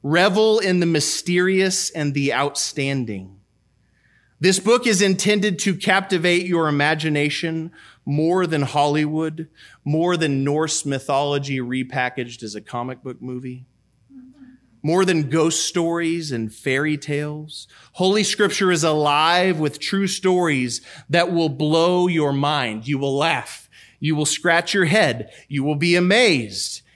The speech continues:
It is very interesting. Don't flatten the Bible. Don't flatten it out.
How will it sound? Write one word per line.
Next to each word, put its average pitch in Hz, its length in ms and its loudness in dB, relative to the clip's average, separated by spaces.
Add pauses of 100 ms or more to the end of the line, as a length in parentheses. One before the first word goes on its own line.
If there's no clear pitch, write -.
It 151 100 0
is 151 180 0
very 185 460 2
interesting. 190 840 0
Don't 196 280 0
flatten 208 540 0
the 202 80 2
Bible. 190 520 2 (220)
Don't 196 180 -2
flatten 214 360 0
it 220 120 2
out. 202 420 -2